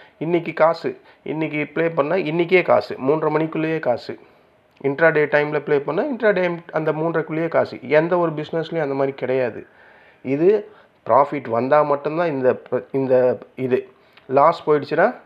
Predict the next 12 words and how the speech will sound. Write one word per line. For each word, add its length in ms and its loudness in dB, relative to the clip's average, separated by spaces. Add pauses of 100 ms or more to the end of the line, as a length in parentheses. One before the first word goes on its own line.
(440)
டோட்டலா 400 2
வாஷ் 260 4
அவுட் 180 -2
ஆயிடும். 280 -6 (460)
அப்போ 560 0 (280)
இந்த 420 -4 (600)
ஆப்ஷன் 600 4
பையிங் 300 2
வந்து 240 0
யாருக்கெல்லாம் 680 2
கேம்பிளிங்கா 500 0
இருக்கும், 280 -6